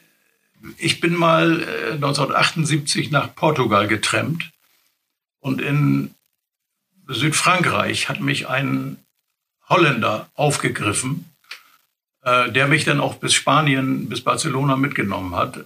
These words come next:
Und, ähm, das war Spanier, der in Holland gearbeitet hat. Der konnte aber kein Deutsch und kein Englisch. Ich kein Spanisch und kein Holländisch.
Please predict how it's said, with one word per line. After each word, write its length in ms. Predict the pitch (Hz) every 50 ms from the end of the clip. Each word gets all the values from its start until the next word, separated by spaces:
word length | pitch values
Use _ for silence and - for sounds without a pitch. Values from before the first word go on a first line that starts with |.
| _ _ _
Und, 420 | - 123 135 139 135 131 - - - - 120 123
ähm, 500 | 131 131 131 131 135 135 131 135 131 - - _ _ _ _ _ _ _ _ _ _ _ _ _ _ _
das 300 | - 110 123 147 147 -
war 160 | 147 127 123 120
Spanier, 760 | - - - 113 117 127 139 147 156 156 165 185 202 226 - _ _ _ _ _ _ _ _ _ _
der 220 | - 117 123 - 113
in 100 | 107 85
Holland 340 | 139 147 143 143 147 143
gearbeitet 600 | - 135 - - 123 139 107 107 107 104 98 - -
hat. 220 | 92 92 92 - _ _ _ _ _ _ _ _ -
Der 140 | 131 123
konnte 340 | 123 143 151 160 151 147 -
aber 240 | - 123 127 123 117
kein 320 | - - 120 110 107 101
Deutsch 380 | 104 117 120 139 165 165 - -
und 280 | - - 135 139 147 147
kein 220 | - 151 151 147
Englisch. 580 | - - - - 107 90 98 113 - - - _ _ _ _ _ _ _ _ _ _ _ _ _ _ _ _ _ _ -
Ich 240 | 160 170 - -
kein 260 | - - 135 123 123 110
Spanisch 680 | - - - 117 120 135 143 160 170 170 170 - - - - _ _ _ _ _ _ _ _ _ _ _ _ _ _ _
und 220 | - 143 139 135
kein 280 | - - 139 135 135 127
Holländisch. 600 | 127 147 135 117 104 98 107 110 101 - -